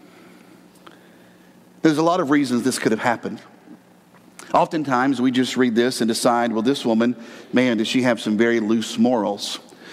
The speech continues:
But understand that within this particular time period, it was not unusual. In fact, Jesus would speak of it himself,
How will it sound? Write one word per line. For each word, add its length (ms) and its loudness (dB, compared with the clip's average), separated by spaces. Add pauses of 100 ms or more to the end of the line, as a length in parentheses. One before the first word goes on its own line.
(120)
But 60 4
understand 440 0
that 100 0
within 260 2
this 160 0
particular 840 0 (280)
time 400 0
period, 420 2
it 80 0
was 220 0
not 260 2
unusual. 680 0
In 100 0
fact, 320 0 (200)
Jesus 420 0
would 100 0
speak 280 -2
of 140 2
it 60 -2
himself, 580 0